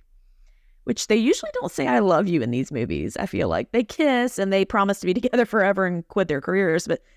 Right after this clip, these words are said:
saying, "I love you," was bold. He says it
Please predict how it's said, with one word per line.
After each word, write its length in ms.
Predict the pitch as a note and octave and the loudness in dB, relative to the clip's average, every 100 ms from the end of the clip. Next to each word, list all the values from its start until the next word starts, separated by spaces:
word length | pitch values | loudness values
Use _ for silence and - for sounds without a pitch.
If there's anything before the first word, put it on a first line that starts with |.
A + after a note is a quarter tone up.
| _ | _
saying, 240 | - G3+ A#4 | -2 0 2
"I 120 | - F#3+ | 2 4
love 260 | G3+ - | 4 2
you," 160 | A#3+ E3+ | -2 -2
was 220 | C3 - | -4 -6
bold. 440 | - A2 E2+ D#3 - _ _ | -6 -4 -2 -4 -6 _ _
He 220 | _ D4 D5+ | _ -4 -4
says 420 | - - G3+ E3+ G2+ | -6 -2 0 0 -2
it 160 | - | -6